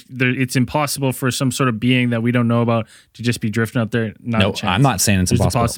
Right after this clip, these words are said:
Speaker 1: possibility.
Speaker 2: at all. Not one bit. In, in my mind, when I, I thought you were going with, you're just gonna go with a classic E T or Alien, but I like
Speaker 1: No.
Speaker 2: that you took it farther.
Speaker 1: Yeah, it's not even like it's a just, s-, yeah.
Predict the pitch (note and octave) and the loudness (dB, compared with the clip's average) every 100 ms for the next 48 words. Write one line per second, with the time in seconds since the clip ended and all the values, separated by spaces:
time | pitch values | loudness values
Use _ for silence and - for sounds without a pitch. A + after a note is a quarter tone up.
0 | A2+ G2+ G2 F#2 G2 E2 - - F#2 F#2 | -4 0 0 0 0 -2 -4 -4 -2 -2
1 | G#2+ F#2 F2+ E2+ - _ _ _ - G#2+ | -2 0 0 -2 -4 _ _ _ 0 2
2 | G#2 A2+ A2 C3+ C3+ B2+ B2+ A2 G#2+ G2+ | 4 4 4 4 4 4 2 2 0 -4
3 | G2 G#2+ A2 - A#2+ B2+ A#2 A2 G#2+ G#2 | -2 -2 -2 2 0 2 2 2 4 4
4 | G2 - A2 G2 G2 - G2 F#2+ F#2 - | 2 0 0 0 0 0 2 2 0 0
5 | G2 F#2 F#2 - G#2 F#2 - G2+ F#2+ F2+ | -2 -2 -4 -2 0 0 0 2 2 0
6 | G2 G2 G#2+ C#3 - _ _ _ _ _ | 0 2 0 -2 -6 _ _ _ _ _
7 | F#2+ F2+ F#2 F#2 - F2+ F#2+ F#2+ F#2 - | 0 2 2 2 0 -2 0 -2 -4 -4
8 | F2 E2 D#2+ _ _ - C3+ C3 _ _ | -2 -2 -6 _ _ -6 -4 -4 _ _
9 | _ _ _ _ _ - B2+ - C3 C#3 | _ _ _ _ _ -4 -4 0 0 2
10 | C3+ G#2 - _ B2 A#2+ B2 - C3 A2 | 0 -4 -10 _ -8 -4 -4 -2 -2 -2
11 | G2+ - _ _ _ _ _ _ _ _ | -4 -14 _ _ _ _ _ _ _ _
12 | _ - A2+ - - - - - - - | _ -10 -8 -8 -10 -18 -12 -12 -12 -18
13 | - _ _ _ _ _ _ A#2+ C#3 | -20 _ _ _ _ _ _ -4 -4